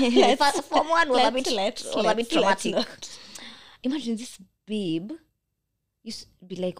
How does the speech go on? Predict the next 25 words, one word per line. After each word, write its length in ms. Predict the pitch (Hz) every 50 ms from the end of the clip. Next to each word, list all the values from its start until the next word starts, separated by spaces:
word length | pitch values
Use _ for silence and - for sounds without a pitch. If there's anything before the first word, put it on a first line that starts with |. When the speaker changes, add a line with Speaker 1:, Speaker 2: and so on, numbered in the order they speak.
| -
Speaker 1:
"Oh, 260 | - 220 220 220 220 -
ati, 300 | - 185 - - - 180
you're 460 | 175 170 170 170 170 185 170 190 175
the 60 | 185
one 100 | 185 208
who's 100 | 208 190
making 240 | 185 190 196 196 190
people 180 | 175 - - 190
make 180 | 180 190 190 208
noise." 120 | 202 233
Kasema, 320 | - 285 - 294 285 247
whose 160 | - 233 226 - _ - -
mouth 320 | - 185 190 190 196 190 -
did 160 | - 165 156 175
I 80 | 170
open? 300 | 160 156 151 - 160 208
By 80 | 208 269
the 80 | - 320
way, 160 | 302 247 202
I 20 |
was 200 | 180 160 143 143
also 260 | 165 180 196 - 170 156
out 120 | - -
of 140 | 156 143 - -
pocket. 360 | 139 165 - - - -